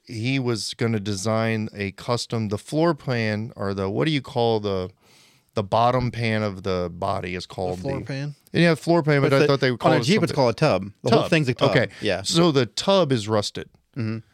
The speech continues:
Speaker 1: So what he was going to do is build a custom tub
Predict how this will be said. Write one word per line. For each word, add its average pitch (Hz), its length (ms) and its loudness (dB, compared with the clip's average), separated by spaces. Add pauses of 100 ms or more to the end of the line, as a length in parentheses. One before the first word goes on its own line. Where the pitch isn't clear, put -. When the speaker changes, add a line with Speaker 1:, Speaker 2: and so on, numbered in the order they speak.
Speaker 1:
So - 220 0
what 131 180 4
he 156 140 4
was 214 160 2
going 123 240 0
to 110 80 2
do 104 220 2
is 98 100 -2
build 113 380 0
a 101 160 2
custom 127 640 -4
tub 113 520 -2